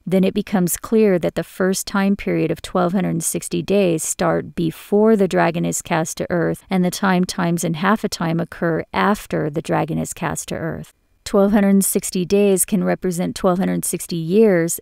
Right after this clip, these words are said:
and a time, times, and half a time can represent any time period that can be divided wholly by three and a half, but forty-two months can only represent three and a half years. What we may have then is a twelve hundred sixty year period, a seventy year period,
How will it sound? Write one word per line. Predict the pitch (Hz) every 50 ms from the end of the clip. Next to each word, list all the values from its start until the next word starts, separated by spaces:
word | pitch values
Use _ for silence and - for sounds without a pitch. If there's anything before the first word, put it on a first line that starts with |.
| _ _
and | - 190 175
a | 170
time, | - - - 196 190 185 185
times, | - - 202 180 170 -
and | 180 165 160
half | 165 202 214 220 -
a | 226
time | - - 190 180 180 175
can | - 190 180 180
represent | 180 175 - - 180 165 - 180 170 165 - _ _
any | - 202 208 220 226
time | 220 - - 185 180 175 175 -
period | - - 180 175 175 175 170 147
that | - 160 -
can | - 190 175
be | 175 175
divided | 151 180 160 180 170 170 170 175 180
wholly | 160 - 180 175 175 175 165
by | - 170 160
three | - - 175 170 170
and | 165 165
a |
half, | 160 165 196 214 208 175 165 175 - -
but | - 180 147
forty-two | - - 208 196 190 202 - - - 180
months | 175 175 185 208 220 214 190 -
can | - - 175 170 - -
only | 185 208 208 220 226 220 208 185
represent | 175 185 175 - 180 175 165 165 170 165 160 -
three | - 196 180 170
and | 165 170
a |
half | 180 185 165 170 -
years. | - 202 214 202 170 151 - 175 - - - - _ _ _ _ _ _ _ -
What | 180 180 170 -
we | 180 180
may | 175 180 190 190 196 202
have | 208 185 208 190 190 202 190 170
then | 165 175 170 170 175
is | 165 - - 180 160
a | 170 165 165
twelve | - - - 185 185
hundred | 190 202 180 175 170 170
sixty | - - 170 - - 175
year | 170 165 165 175 180 190 208 214
period, | - - 247 220 214 214 214 220 226 214 226 _
a | - 175 170
seventy | - - - 202 196 185 196 196 196
year | 202 190 196 190 190 190 185
period, | - - 202 190 190 185 185 185 185 170